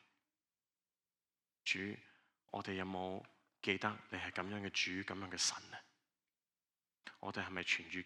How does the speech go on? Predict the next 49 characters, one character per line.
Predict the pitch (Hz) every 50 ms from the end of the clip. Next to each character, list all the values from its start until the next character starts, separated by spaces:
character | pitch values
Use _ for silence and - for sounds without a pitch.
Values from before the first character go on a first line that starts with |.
| -
敬 | - 107 113 110 104 101
畏 | 101 98 98
嘅 | 92 101
心 | 95 - - 123 117 117 117 117 - - - - _ _ _ _ _ - - -
去 | - 110
approach | 98 95 - - - 127 120 120 - -
我 | 101 -
哋 | 104 92
每 | 90 90 92 95
一 | 104 107
日 | 104 95 85 85 - _ _ _ - - _ _ _ _ _ _ _ _ _ _ _ _ _
對 | - 104 95 92 92
你 | 90 87 85 87 87 92 92 - - - _ _ _ _ _ _ -
嘅 | - 101 -
敬 | - 98 92 90 92 87
拜 | - 90 85 82 82 87 - - - _ _ _ _ _ _ _ _ _ _ _ _ _ _ _
呢？ | - 101 98 - - _ _ _ _ _ _ _ _ _ _ _ _ _ _ _ _ _ _ _ _ _ _ _ _ _ _ _ _
定 | - 95 90
係 | 90 87
其 | - - 87
實 | - - 87
我 | 92 92
哋 | 92 90
生 | 87 - - 123 120 107
命 | 95 90 87
裏 | 90
邊 | 87 - - 90 90 90 87 - - - - _ _ _ - - - -
根 | 131 120 113
本 | 107 107
冇 | 101 92
乜 | 92 104 101
諗 | 98 90 85 90 95 92
你， | 87 85 - - - _ _ _ _ _ _ _ _ _ _ _ _ _ _ _ _ _ _ _ _ -
根 | 120 113 107
本 | 110 110
係 | 107 95 90 85
為 | 85 90 90
自 | 82 - - 98 87
己 | 82 95
做 | - - 104 90
自 | - - - -
己 | - 98 92
嗰 | - 101
份 | 95 - 90 82
就 | 82 87 85
搞 | - 92 95
掂 | 98 101 87 85
算 | - - - 90 85 87
呢？ | 85